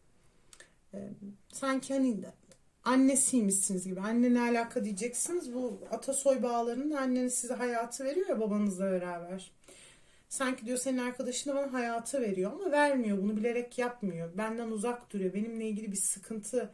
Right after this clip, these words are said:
Hani sanki şöyle bir şey. Nasıl ki bir insan annesinden sonsuz bir sevgi ve şefkat ister ve,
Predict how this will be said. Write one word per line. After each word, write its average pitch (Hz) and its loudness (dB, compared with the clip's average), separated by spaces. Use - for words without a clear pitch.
Hani 214 -4
sanki 240 -4
şöyle 320 -6
bir 220 -6
şey. 214 -4
Nasıl 311 2
ki 262 -8
bir 285 -2
insan 285 -2
annesinden 269 0
sonsuz 254 -2
bir 254 -6
sevgi 247 -2
ve 240 -2
şefkat 240 -6
ister 220 -2
ve, 214 0